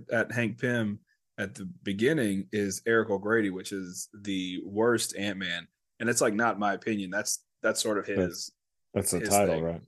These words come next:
Speaker 1: Yeah,
Speaker 2: Yeah.
Speaker 1: he's, he's the worst Ant-Man. And
Speaker 2: That's the one I didn't remember. That's the one
Speaker 1: Yeah.
Speaker 2: I hadn't really, I remember that when I saw the suit, I was like, "Oh, I remember when this was a thing."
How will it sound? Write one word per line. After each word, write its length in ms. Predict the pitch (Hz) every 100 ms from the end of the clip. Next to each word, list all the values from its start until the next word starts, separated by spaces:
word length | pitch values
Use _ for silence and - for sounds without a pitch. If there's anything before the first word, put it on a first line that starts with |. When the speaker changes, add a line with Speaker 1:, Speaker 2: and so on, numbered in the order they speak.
| -
Speaker 1:
Yeah, 320 | 113 92 78 110
Speaker 2:
Yeah. 180 | 101 104
Speaker 1:
he's, 220 | 110 104
he's 220 | 113 110
the 80 | 98
worst 240 | 98 95
Ant-Man. 280 | 92 90 - - - - _ _ _ -
And 280 | 107 101 95
Speaker 2:
That's 200 | 143 147
the 80 | 165
one 180 | 131 113
I 120 | 107
didn't 320 | 104 98 92
remember. 640 | 92 95 92 92 82 69 - _ _ _ -
That's 160 | 101
the 100 | 107
one 180 | 104 -
Speaker 1:
Yeah. 80 | 98
Speaker 2:
I 60 | 92
hadn't 260 | 98 82
really, 480 | 87 90 87 82 82
I 60 | 107
remember 460 | 110 110 113 120 113
that 280 | 110 98
when 120 | 110 117
I 80 | 113
saw 240 | 123 120
the 80 | 107
suit, 240 | - 120
I 80 | 104
was 120 | 98
like, 100 | 98 92
"Oh, 120 | 110
I 60 |
remember 420 | 107 104 104 98 95
when 160 | 92
this 180 | 92 -
was 140 | 92
a 80 | 82
thing." 500 | 80 98 92 82 80